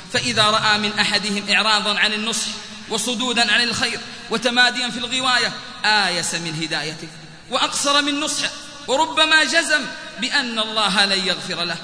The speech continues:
ولن يهديه سواء السبيل، فهذا الصنيع لا يصدر عن ذي علم وبصيرة وحكمة. فمن الذي أخبر هذا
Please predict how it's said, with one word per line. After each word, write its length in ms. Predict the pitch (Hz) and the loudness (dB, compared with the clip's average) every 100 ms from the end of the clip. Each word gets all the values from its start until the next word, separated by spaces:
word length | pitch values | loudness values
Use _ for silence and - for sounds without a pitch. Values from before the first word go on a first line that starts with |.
| - - - - - | -12 -16 -18 -18 -4
ولن 320 | 277 330 339 | 2 2 2
يهديه 540 | 330 277 302 294 269 302 | -2 -2 0 0 0 -2
سواء 340 | 302 302 294 | -2 -2 -2
السبيل، 460 | 277 302 302 330 277 - - - - | -4 -4 0 0 0 -10 -16 -18 -10
فهذا 360 | 233 226 226 214 | -4 2 4 2
الصنيع 540 | 226 - 240 262 233 175 - - - | -2 0 0 2 0 -2 -8 -14 -10
لا 180 | 269 294 | 2 4
يصدر 460 | 262 220 - 233 220 | 4 2 -2 -4 0
عن 160 | 208 | 0
ذي 240 | 214 214 202 | 0 0 2
علم 400 | 247 208 196 196 | 2 0 -2 -2
وبصيرة 720 | 196 196 269 214 180 185 180 | 0 0 0 -2 -4 -6 -6
وحكمة. 380 | 170 190 185 170 165 - - - - | -4 -6 -6 -10 -10 -16 -18 -16 -2
فمن 280 | 330 349 339 | 4 4 4
الذي 440 | 330 320 277 277 | 2 0 0 -2
أخبر 280 | 254 233 240 | -2 0 0
هذا 400 | 202 208 190 | 0 0 -2